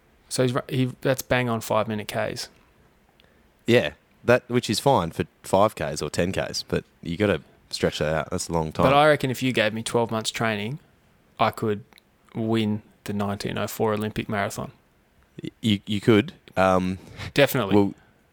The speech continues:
Speaker 2: the guy that was favoured to win it was a, a Swana tribesman from somewhere, uh, Len Tao, and he was, he was actually quite a good runner.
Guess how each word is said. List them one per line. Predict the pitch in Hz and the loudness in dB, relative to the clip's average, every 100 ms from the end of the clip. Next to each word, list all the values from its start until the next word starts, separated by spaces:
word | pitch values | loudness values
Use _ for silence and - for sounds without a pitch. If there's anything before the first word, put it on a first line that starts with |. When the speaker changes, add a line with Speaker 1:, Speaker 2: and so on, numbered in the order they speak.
| _ - | _ 0
Speaker 2:
the | 110 | 2
guy | - 120 135 | 6 6 8
that | 113 104 - | 6 2 0
was | 95 87 | -2 -2
favoured | - 95 113 104 | 2 4 4 4
to | - | 0
win | 85 80 | -4 -6
it | 78 _ | -8 _
was | - 87 | -2 2
a, | 87 85 82 78 - - | 4 4 2 0 -8 -2
a | 85 82 | 0 0
Swana | - - - 98 101 95 87 - | 2 0 2 4 4 2 -2 -4
tribesman | - 92 92 90 82 78 101 - - - _ _ _ | 0 2 2 0 -4 -4 -6 -10 -20 -20 _ _ _
from | 85 80 | -2 0
somewhere, | - 80 78 82 117 - | 0 0 0 0 -2 -4
uh, | 87 82 80 - | -2 0 0 -2
Len | 92 95 90 | 0 0 0
Tao, | - 90 80 85 - - - - _ _ - | -2 0 2 0 -4 -20 -20 -20 _ _ -4
and | 90 87 87 - - | 0 0 -2 -6 0
he | 107 113 | 4 6
was, | 104 87 - | 4 2 2
he | 117 | 4
was | 113 | 6
actually | 98 95 - 85 | 2 0 -4 0
quite | 101 82 | 2 0
a | |
good | 80 90 78 - _ | 2 0 0 -8 _
runner. | 82 95 85 | 0 2 2